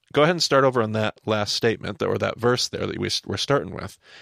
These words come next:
and listen to that pronoun and realize Jesus is now directing this statement at the disciples.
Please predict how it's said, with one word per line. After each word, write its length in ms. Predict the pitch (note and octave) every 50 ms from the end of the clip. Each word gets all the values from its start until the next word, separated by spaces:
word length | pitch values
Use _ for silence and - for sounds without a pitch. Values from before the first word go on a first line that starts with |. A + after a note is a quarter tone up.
| - - -
and 160 | - A2 G#2+
listen 260 | A#2+ C3 - - D#3 D3+
to 80 | D3+
that 200 | C3 A#2+ - -
pronoun 320 | - C#3 D3 D3 B2 A2 G#2
and 100 | G#2 A2+
realize 240 | B2 B2+ A#2+ A2
Jesus 280 | - - G#2+ G#2+ - -
is 120 | G2+ -
now 140 | G#2+ G2+ A2
directing 320 | A2+ A#2 G2 F#2+ - G2+ G2
this 100 | F#2+ -
statement 380 | - - - - F#2+ - -
at 160 | G2 F#2+ -
the 100 | - G#2
disciples. 520 | G#2 G#2 - D3+ D#3 - - - - -